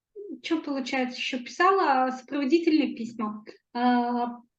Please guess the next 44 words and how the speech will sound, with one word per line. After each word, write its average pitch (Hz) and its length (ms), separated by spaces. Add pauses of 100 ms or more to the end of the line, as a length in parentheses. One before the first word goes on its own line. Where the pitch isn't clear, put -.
(120)
м, 262 640
я 269 360
на 262 220
все 320 300
отклики 302 480
у 262 40
меня 269 220
были 262 200
сопроводительными 247 840
письмами, 254 580 (380)
и 269 380
некоторые 277 560
у 254 40
меня 262 260
были 262 500
с - 140
индивидуальными 277 720
сопроводительными 233 840
письмами. 226 420
То 247 100
есть 247 160
я 277 100
прям, 240 340
ну, - 260 (280)
какие-то 320 240
акценты 247 440
расставляла, 240 540
что - 180
вот 254 200
для 262 220
этой 254 180
компании 302 380
я 233 80
могу 247 220
вот - 160
написать 262 400
вот 214 160
так 196 240
вот, 202 100 (300)
для 247 200
этой 311 220
вот 233 180
так 190 260
вот. 214 120